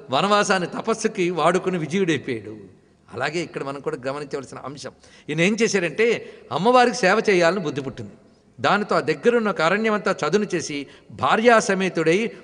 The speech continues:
పూల తోటలు పెంచేట. అమ్మవారికి రకరకాల పువ్వులు, పైగా పొద్దుట్లు లేచింది కూడా అదే చింతన, అమ్మవారి పువ్వులు ఎలా పూస్తాయి, అవన్నీ ఏరాలి, దండ కట్టాలి, అమ్మవారికి అలంకరించాలి,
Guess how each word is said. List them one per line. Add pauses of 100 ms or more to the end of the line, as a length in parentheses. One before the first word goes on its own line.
(220)
పూల
తోటలు
పెంచేట. (500)
అమ్మవారికి
రకరకాల
పువ్వులు, (680)
పైగా
పొద్దుట్లు
లేచింది
కూడా
అదే
చింతన, (340)
అమ్మవారి
పువ్వులు
ఎలా
పూస్తాయి,
అవన్నీ
ఏరాలి,
దండ
కట్టాలి,
అమ్మవారికి
అలంకరించాలి,